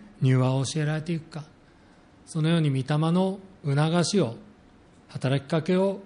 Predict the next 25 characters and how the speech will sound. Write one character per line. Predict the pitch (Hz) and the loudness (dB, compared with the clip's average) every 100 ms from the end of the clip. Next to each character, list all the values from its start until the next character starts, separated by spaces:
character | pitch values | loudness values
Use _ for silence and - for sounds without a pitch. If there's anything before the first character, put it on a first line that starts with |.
| - | -4
受 | 156 190 | 0 2
け | - | 0
て | 110 92 - - - - - - | -4 -10 -20 -20 -20 -20 -14 -4
変 | 131 | 0
え | 151 | 2
ら | 160 | 2
れ | |
て | 180 | 2
い | 175 | 0
く | - | 0
こ | 202 | -2
と | 240 | 0
が、 | 226 160 113 - - - - | 0 0 -4 -14 -20 -20 -14
キ | - | -6
リ | 123 | -4
ス | 113 | -4
ト | 135 | -4
の | 131 | -4
体 | 131 139 143 147 | -4 -4 -2 0
を | 170 190 - - | 0 -2 -8 -18
立 | - - | -14 -6
て | |
上 | 117 131 | -2 0
げ | 165 170 | 2 4
る | 214 | 2